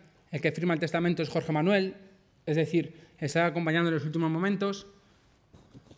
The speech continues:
Y luego está Maino. Maino es un pintor de Pastrana, Guadalajara, que ha estado en Italia, que ha conocido ese suave modelado de la pintura italiana, de la pintura caravallista,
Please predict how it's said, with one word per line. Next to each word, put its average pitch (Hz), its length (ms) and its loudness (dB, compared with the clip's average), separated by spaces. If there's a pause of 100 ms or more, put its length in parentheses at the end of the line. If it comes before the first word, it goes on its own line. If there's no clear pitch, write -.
Y 156 80 -2
luego 180 140 2
está 190 160 -4
Maino. 156 380 -2 (600)
Maino 165 240 2
es 180 100 0
un 185 100 2
pintor 175 280 0
de 180 60 -2
Pastrana, 185 480 -2
Guadalajara, 165 680 -2 (920)
que 151 240 4
ha 160 60 4
estado 190 180 0
en 180 80 4
Italia, 190 400 4
que 175 100 -4
ha 170 60 -2
conocido 185 420 2
ese 180 140 0
suave 185 260 6
modelado 180 520 4
de 170 80 0
la 165 100 0
pintura 165 260 0
italiana, 175 380 0
de 170 60 2
la 156 60 0
pintura 160 560 0 (640)
caravallista, 175 800 0